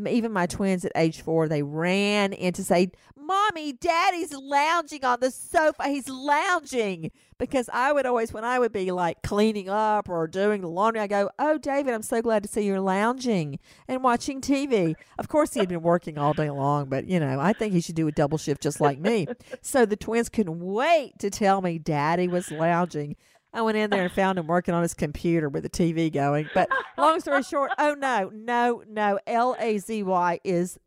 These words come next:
Speaker 1: the, it's the scourge. It's the worst. Can you imagine a man telling you he's gonna play backgammon for a living?
Speaker 2: Not an option.
Speaker 1: <laughs>
Speaker 2: It's not an option. And listen, Nancy, I'm laughing because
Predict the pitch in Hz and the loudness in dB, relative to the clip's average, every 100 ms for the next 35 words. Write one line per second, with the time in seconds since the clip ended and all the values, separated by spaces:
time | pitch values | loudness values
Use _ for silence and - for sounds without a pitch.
0 | - 160 185 - _ 247 226 220 202 - | -4 2 2 2 _ 2 2 -4 -8 -2
1 | 196 170 135 - 233 240 - 214 202 185 | 0 0 -2 0 4 4 4 -2 -2 -2
2 | 220 262 190 - - - - _ - 381 | 0 0 0 -4 -12 -12 -16 _ 0 2
3 | 440 605 740 359 277 240 262 320 403 466 | 2 -2 0 0 -2 -2 0 2 2 0
4 | 453 320 311 339 415 403 370 403 403 427 | -4 -2 0 0 0 0 2 0 2 2
5 | 392 285 285 427 440 339 240 180 - 226 | 0 0 2 2 2 0 -2 -2 -4 0
6 | 311 302 285 302 339 381 370 254 226 226 | 0 -2 -2 0 0 -2 -2 -2 0 0
7 | 214 214 226 269 427 622 165 160 160 170 | -2 -2 0 0 0 -4 -4 -8 -2 0
8 | 185 196 160 151 - 135 - - - - | 0 0 -2 -2 -2 -4 -10 -6 -4 -2
9 | - - - - - - - - - - | -2 -2 -2 -4 -4 -8 -8 -12 -14 -14
10 | - - 285 269 269 302 285 269 262 - | -14 -12 -12 -2 0 0 -2 -4 -6 -10
11 | 220 185 180 185 - - _ - _ - | -16 -14 -16 -18 -20 -20 _ -20 _ -12
12 | 233 226 226 185 165 160 - 160 - 190 | -6 -4 -4 -6 -6 -6 -8 -8 -4 -4
13 | 196 220 311 403 262 226 214 220 214 220 | 0 2 2 2 -4 -10 -10 -14 -8 -6
14 | 196 185 | -6 -8